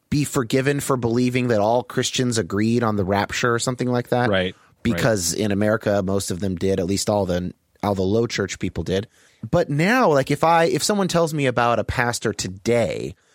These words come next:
Speaker 1: who's, like, really, really believing that the signs of whatever's going on in the Middle East are, are in
Speaker 2: Yeah.
Speaker 1: Daniel and Revelation,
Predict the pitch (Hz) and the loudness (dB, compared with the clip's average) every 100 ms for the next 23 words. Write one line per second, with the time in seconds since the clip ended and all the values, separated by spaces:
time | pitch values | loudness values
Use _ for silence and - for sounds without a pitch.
0 | _ - 143 147 135 107 117 135 165 180 | _ -2 0 2 0 -4 -2 0 2 2
1 | 151 135 123 - _ _ _ 123 127 127 | 2 2 0 -6 _ _ _ -2 0 2
2 | 165 202 180 147 135 127 131 143 131 120 | 4 4 4 2 2 2 2 2 0 2
3 | 117 107 113 - 131 127 127 120 113 110 | 0 0 -2 0 2 4 4 2 0 -2
4 | 98 - _ _ - 127 127 135 127 135 | -2 -10 _ _ -8 0 2 2 0 0
5 | 127 123 117 113 123 127 123 123 123 117 | 2 2 2 2 2 2 2 2 2 2
6 | - 98 98 _ _ - - - 131 98 | 0 0 -2 _ _ -2 0 2 0 2
7 | 120 120 120 123 113 120 117 117 - | 0 0 0 0 2 2 2 0 -2